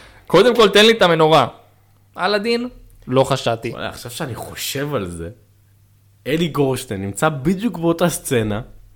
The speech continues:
Speaker 2: שנתיים אחרי זה.
Speaker 1: אז שהוא זורק את קפסה.
Speaker 2: כן, זה כאילו סקאר ומופסה, ג'פר ואלאדין, אותו, אותו סצנה.
Speaker 1: אז אנחנו רואים שגם לדיסני יש דרכים מאוד מסוימות, אה,
Speaker 2: כן.
Speaker 1: לשלוח אנשים אל מותם, לא תמיד זה עובד. אה,
Speaker 2: "תן לי את המנורה!"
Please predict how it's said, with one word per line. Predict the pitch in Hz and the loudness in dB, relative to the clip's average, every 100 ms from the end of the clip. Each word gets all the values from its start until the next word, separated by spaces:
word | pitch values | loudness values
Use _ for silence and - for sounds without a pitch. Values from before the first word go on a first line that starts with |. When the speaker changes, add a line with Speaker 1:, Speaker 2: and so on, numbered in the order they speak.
| _ | _
Speaker 2:
שנתיים | - - 117 180 202 196 | -12 -6 -2 0 0 -2
אחרי | 190 196 | -4 -4
זה. | 185 135 - - - - _ _ _ | -4 -6 -14 -20 -20 -20 _ _ _
Speaker 1:
אז | - 127 | -10 -8
שהוא | - 127 | -6 -2
זורק | 127 151 185 | -2 -2 -4
את | - | -6
קפסה. | 180 - 165 - - _ _ | -2 0 0 -2 -8 _ _
Speaker 2:
כן, | - 240 - - | -4 -4 -6 -14
זה | 127 | -10
כאילו | 175 175 165 - - | -2 0 -2 -6 -10
סקאר | - - 151 123 123 135 - 135 | -8 -2 2 2 2 -4 -10 -10
ומופסה, | 131 151 139 113 101 120 110 120 | -6 -4 -2 -2 -2 -2 -2 -4
ג'פר | 120 117 165 190 196 | -6 -2 0 0 -2
ואלאדין, | 202 208 202 170 123 | -4 -4 -4 -2 -4
אותו, | 127 208 | -2 -2
אותו | - 175 240 | -2 0 -2
סצנה. | 240 311 277 - - - | 0 -2 -2 -4 -10 -16
Speaker 1:
אז | - 127 131 | -12 -6 -4
אנחנו | 135 - | -4 -4
רואים | 254 | -4
שגם | 247 208 | -2 2
לדיסני | 196 190 220 208 196 | 4 2 2 4 4
יש | 196 | 4
דרכים | 180 180 202 185 | 2 2 4 6
מאוד | 175 | 6
מסוימות, | 175 156 156 147 156 156 151 | 4 2 2 4 4 4 4
אה, | 139 | 2
Speaker 2:
כן. | |
Speaker 1:
לשלוח | 135 156 143 | 2 4 4
אנשים | 139 135 151 | 2 0 0
אל | 139 | 0
מותם, | 123 123 190 170 | 0 2 2 2
לא | 143 | 2
תמיד | 139 139 | 2 0
זה | 135 | 0
עובד. | 123 190 220 208 - _ _ _ _ _ _ 131 | 2 2 2 -2 -12 _ _ _ _ _ _ -8
אה, | 120 120 120 123 123 123 123 - | -4 -2 -2 -2 -2 -2 -6 -10
Speaker 2:
"תן | - 190 226 | -2 2 4
לי | 233 254 | 6 6
את | 240 | 6
המנורה!" | 247 226 247 240 240 233 | 6 8 8 10 10 8